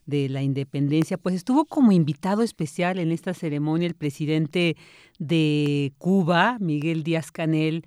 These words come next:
quien pues dio, ofreció un discurso, eh, además de unos minutos que le ocupó, pues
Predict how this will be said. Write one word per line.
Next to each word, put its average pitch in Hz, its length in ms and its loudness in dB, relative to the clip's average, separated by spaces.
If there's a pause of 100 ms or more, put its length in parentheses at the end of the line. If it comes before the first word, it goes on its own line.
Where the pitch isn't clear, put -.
(360)
quien 160 300 2
pues 147 380 -8
dio, 151 160 -6
ofreció 190 500 -2
un 208 140 2
discurso, 175 880 -2 (360)
eh, 139 300 -6
además 143 380 -2
de 196 260 2
unos 147 420 0
minutos 156 540 0
que 135 300 -6
le 143 240 -2
ocupó, 147 540 -2
pues - 360 -6